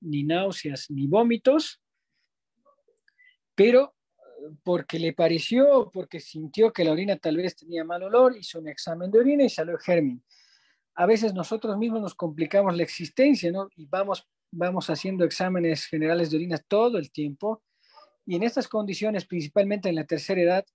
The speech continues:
es muy común en-, encontrar gérmenes y solo se deben tratar cuando hay, ah, alguna anomalía mayor de por medio o algún factor, eh, que baje las defensas, como la diabetes,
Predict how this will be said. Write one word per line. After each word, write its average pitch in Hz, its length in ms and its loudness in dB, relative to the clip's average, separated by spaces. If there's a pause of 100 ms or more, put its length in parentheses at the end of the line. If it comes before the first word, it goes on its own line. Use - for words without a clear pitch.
es 190 180 -8
muy 262 300 2
común 180 460 -10
en-, 156 200 -10 (280)
encontrar 160 520 -6
gérmenes 226 460 -2
y 180 100 -8
solo 277 420 0
se - 140 -12
deben 175 240 -6
tratar 208 480 -4 (1000)
cuando 165 340 -4
hay, 190 240 -4 (280)
ah, 151 420 -8
alguna 165 280 -8
anomalía 170 440 -2
mayor 156 400 0
de 160 100 -2
por 156 200 -2
medio 180 400 0
o 151 60 0
algún 165 220 -8
factor, 165 640 2 (520)
eh, 139 580 -2
que 147 120 -2
baje 170 220 2
las 147 160 2
defensas, 185 440 -2
como 135 240 -6
la 127 120 -4
diabetes, 185 1000 -2